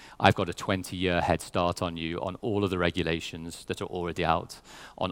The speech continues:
all of the cases, on all of my relationships, on all of the communications, of all of the content, of everything that I've done. So I am not competing with you at the moment because I know more stuff than you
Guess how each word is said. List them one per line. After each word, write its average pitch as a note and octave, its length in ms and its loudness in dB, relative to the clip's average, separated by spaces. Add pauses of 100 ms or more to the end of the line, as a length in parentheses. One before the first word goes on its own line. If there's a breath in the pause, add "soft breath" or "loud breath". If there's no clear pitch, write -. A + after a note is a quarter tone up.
all G#2 240 4
of G2 80 2
the - 80 -2
cases, F2 600 0
on - 260 -4
all G#2 260 4
of F#2+ 80 2
my F#2 160 6
relationships, F2 800 0
on F2+ 160 -6 (100)
all G2+ 280 2
of G2 40 6
the F#2 80 -2
communications, F2 680 -2
of F2+ 140 -6
all G2 240 2
of F2+ 80 0
the F#2+ 80 -4
content, F2 480 -4
of - 80 -6 (100)
everything F#2 480 2
that E2 100 0
I've D#2+ 200 4
done. E2 280 -2 (540 loud breath)
So F2+ 380 0 (200)
I G2 180 8
am F#2+ 160 4
not - 180 -2
competing F2+ 440 -2
with E2+ 200 -6
you F2 100 0
at D#2 80 -6
the F#2 60 -4
moment E2+ 500 -2
because E2+ 480 -2 (240 loud breath)
I F2 160 4
know F2 200 -4
more E2+ 200 -4
stuff - 320 -6
than E2 140 -6
you D#2+ 160 -8